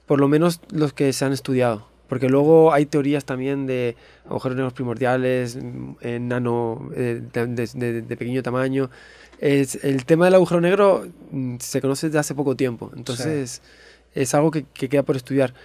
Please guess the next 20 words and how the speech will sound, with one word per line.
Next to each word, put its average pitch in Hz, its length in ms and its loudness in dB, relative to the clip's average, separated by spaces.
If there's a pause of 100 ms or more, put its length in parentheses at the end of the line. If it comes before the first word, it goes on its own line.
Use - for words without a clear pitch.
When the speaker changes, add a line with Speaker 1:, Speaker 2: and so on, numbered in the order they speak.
(360)
Speaker 1:
De 135 60 0
todas 156 160 6
formas... 170 680 4
Eh, 135 380 2
Speaker 2:
El, 175 200 0
los 170 200 2
agujeros 165 380 2
negros, 190 280 2
su - 80 -4
entendimiento 143 800 2
lo 151 220 2
desata 139 680 0
el, 120 340 -6
la, 120 120 -6
la 123 180 -6
teoría 127 280 -4
de 139 80 0
Einstein, 139 480 -2
¿no? 175 220 -6 (160)
Speaker 1:
Sí. 117 240 0